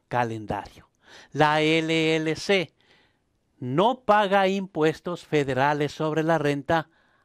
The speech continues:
a nivel de la entidad. Este arreglo se llama impuestos de transferencia,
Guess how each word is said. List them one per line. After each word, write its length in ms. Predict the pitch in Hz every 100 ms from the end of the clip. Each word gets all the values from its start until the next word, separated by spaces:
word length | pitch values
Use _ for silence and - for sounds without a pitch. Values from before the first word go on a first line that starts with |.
| _
a 260 | - 151 156
nivel 760 | 151 127 113 113 127 160 196 208 _ _ _ _ _ _ _ _ _
de 260 | 117 139 147
la 260 | 139 143 - -
entidad. 720 | 143 131 123 135 131 139 - - _ _ _ _ _ - _ _ -
Este 300 | 220 - 208
arreglo 420 | 208 247 220 170
se 200 | - 170
llama 320 | 190 180 151
impuestos 640 | 143 131 226 247 - 170 143
de 160 | 185
transferencia, 1200 | 185 175 165 151 - 135 131 170 165 - 131 110